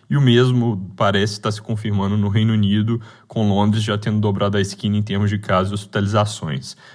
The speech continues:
Vários outros países na Europa também estão com taxa de reprodução do vírus começando a recuar, ou seja, a velocidade que os casos estão aumentando tá diminuindo, e devem fazer pico nas próximas semanas,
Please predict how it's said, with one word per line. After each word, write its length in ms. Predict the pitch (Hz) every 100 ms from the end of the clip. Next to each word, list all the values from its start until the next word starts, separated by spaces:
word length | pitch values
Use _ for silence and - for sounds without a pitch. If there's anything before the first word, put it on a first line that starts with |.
| _
Vários 260 | - 110 107
outros 200 | 113 107
países 320 | - 104 104
na 80 | 107
Europa 680 | 92 98 104 104 110 101 92
também 220 | 98 101
estão 140 | 101
com 180 | 104 107
taxa 260 | 101 101 113
de 120 | 101
reprodução 680 | 98 101 101 92 - 113 113
do 100 | 95
vírus 540 | 98 107 104 90 - - - _
começando 580 | - 131 120 - 123 120
a 40 |
recuar, 680 | 107 110 - 104 101 120 139
ou 120 | -
seja, 240 | - 95 95
a 40 |
velocidade 600 | 90 90 - 90 90 104
que 80 | -
os 140 | 104
casos 360 | - 98 92 95
estão 180 | - 98
aumentando 520 | 95 90 92 101 101
tá 100 | 98
diminuindo, 680 | 92 101 113 107 107 127 131 - - -
e 240 | - 117 113
devem 400 | 107 107 120 117
fazer 380 | 113 107 107 107
pico 320 | 107 107 117
nas 160 | 110 104
próximas 380 | 98 95 104
semanas, 600 | - 104 95 95 104 120